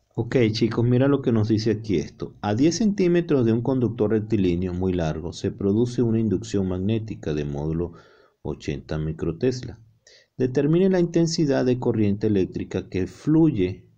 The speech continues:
por el conductor. Bien, yo voy a colocar ochenta microtesla, pero lo voy a colocar de esta manera. Lo vamos a escribir como ochenta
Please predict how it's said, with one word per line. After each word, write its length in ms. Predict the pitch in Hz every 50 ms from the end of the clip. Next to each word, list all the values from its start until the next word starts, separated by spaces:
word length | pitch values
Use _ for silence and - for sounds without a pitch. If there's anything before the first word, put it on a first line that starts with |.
| _ _ -
por 160 | - 92 85
el 140 | 80 76 -
conductor. 720 | - 80 78 76 69 71 62 - - 78 - 62 - - - _ _ _ _ _ - _ _ _ _ _ _ _ _ _ _ _ _ _
Bien, 220 | - 107 95 85 87
yo 140 | 101 110 120
voy 160 | 131 143 156
a 60 | 156 160
colocar 460 | - 139 117 107 98 - - 107 113
ochenta 500 | 117 107 110 - 110 110 110 110 - 117
microtesla, 800 | 117 117 110 113 - 101 92 87 - 101 101 107 117 113 107 107
pero 240 | 101 98 95 87
lo 100 | 85 82
voy 160 | 80 85 90 98
a 100 | 101 104
colocar 440 | - 95 87 82 82 - - 82
de 80 | 82 87
esta 260 | 85 - - - 87
manera. 480 | 85 78 71 73 76 73 69 65 67 67
Lo 140 | 67 67 69
vamos 240 | 71 73 85 92
a 40 | 98
escribir 520 | 92 - - 76 73 73 78 78 78 - _
como 460 | - 85 80 76 71 65 58 62 69
ochenta 920 | 67 - - - - - 107 113 131 139 - - - - 147 151 247 -